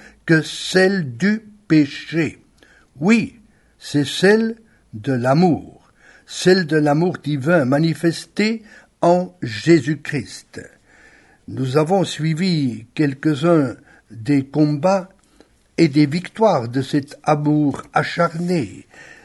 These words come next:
de cette claire passion qui a voulu ouvrir un chemin de salut pour tout pécheur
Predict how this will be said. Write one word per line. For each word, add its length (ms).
de 560
cette 580
claire 400
passion 760
qui 200
a 100
voulu 440
ouvrir 520
un 100
chemin 420
de 180
salut 460
pour 300
tout 160
pécheur 840